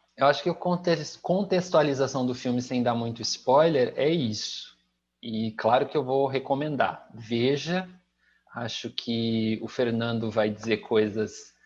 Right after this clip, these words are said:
muito interessantes sobre o filme. Então, Fernando Moreira, por favor. Ah, uma coisa que eu quero falar é o seguinte.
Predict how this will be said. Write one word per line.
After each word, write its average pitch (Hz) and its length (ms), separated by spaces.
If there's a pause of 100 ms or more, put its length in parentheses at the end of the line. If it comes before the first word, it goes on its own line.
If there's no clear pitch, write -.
(240)
muito 220 280
interessantes 143 560
sobre 127 200
o 139 40
filme. 151 680 (440)
Então, 135 320
Fernando 135 440
Moreira, 123 520
por 143 160
favor. 131 360 (240)
Ah, 180 360
uma 156 160
coisa 180 200
que - 60
eu - 60
quero 139 160
falar 139 460
é 135 40
o 139 40
seguinte. 131 840